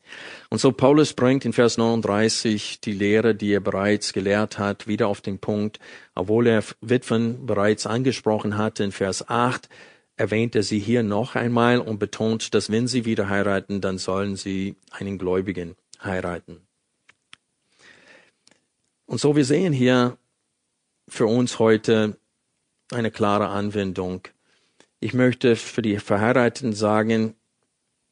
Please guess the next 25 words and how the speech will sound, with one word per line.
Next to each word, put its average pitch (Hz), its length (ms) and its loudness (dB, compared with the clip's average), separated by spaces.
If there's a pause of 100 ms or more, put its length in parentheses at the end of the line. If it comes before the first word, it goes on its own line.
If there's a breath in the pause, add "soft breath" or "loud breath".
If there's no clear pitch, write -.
(160)
wie 123 180 0
seht 127 260 0
ihr 131 140 2
eure 127 220 2
Ehe? 120 320 -2 (2250 soft breath)
Seht 127 320 2
ihr 127 100 4
sie 123 240 2
als 110 220 2
eine 117 320 2
Möglichkeit, 120 580 2
Gott - 220 2
zu 120 120 -4
verherrlichen, 127 600 2
oder 120 180 2
geht 113 320 2
es 113 140 -4
um 107 180 -2
Haus 117 320 0
und 101 160 -6
Hobbys 113 380 0
und 107 160 -4
Kleidung 113 480 2
und 104 120 -4
Urlaub? 104 420 -2